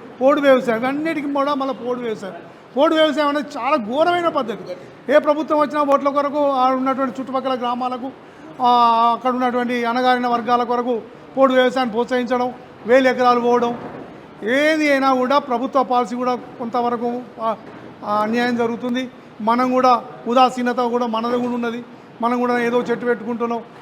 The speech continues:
ఇలా చెట్టు పెడతాం, నాలుగు రోజులకు మనం బిజీ అవుతాం, ఆ నీళ్ళు ఉండేవి మళ్ళీ ఎండిపోతుంది.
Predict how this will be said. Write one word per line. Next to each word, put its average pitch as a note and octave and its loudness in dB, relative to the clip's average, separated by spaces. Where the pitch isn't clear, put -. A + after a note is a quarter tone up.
ఇలా C4 0
చెట్టు A#3+ -4
పెడతాం, F#3 -4
నాలుగు B3 4
రోజులకు B3 2
మనం B3 -2
బిజీ A3 -2
అవుతాం, A#3+ 0
ఆ B3 2
నీళ్ళు A#3 -4
ఉండేవి A#3+ -2
మళ్ళీ A#3 -4
ఎండిపోతుంది. F#3+ -10